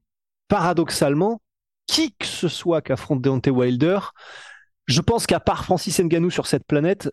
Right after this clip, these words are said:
aucun humain ne voudra rester debout avec Deontay Wilder en M M A. Donc ça veut... et, et donc, comme Deontay Wilder n'aura pas le temps de vraiment bien s'entraîner en M M A, tu, tu mets quand même, même s'il tombe face à n'importe qui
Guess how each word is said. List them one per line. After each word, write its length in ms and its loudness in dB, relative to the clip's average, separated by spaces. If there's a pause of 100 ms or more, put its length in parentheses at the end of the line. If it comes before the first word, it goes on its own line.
aucun 380 0
humain 320 2
ne 80 2
voudra 320 0
rester 320 0
debout 540 -2
avec 260 2
Deontay 280 0
Wilder 360 2
en 200 2
M 100 2
M 100 2
A. 140 0 (320)
Donc 140 2
ça 100 2
veut... 180 2
et, 240 2
et 60 2
donc, 240 0
comme 180 0
Deontay 360 0
Wilder 300 0
n'aura 200 0
pas 160 0
le 80 -2
temps 240 0
de 140 -2
vraiment 520 0
bien 360 -2
s'entraîner 400 -2
en 80 2
M 60 4
M 120 2
A, 140 0 (440)
tu, 120 -2 (180)
tu 120 0
mets 120 2
quand 120 2
même, 140 2
même 200 2
s'il 240 -2
tombe 240 0
face 340 -2
à 80 4
n'importe 720 0
qui 320 -2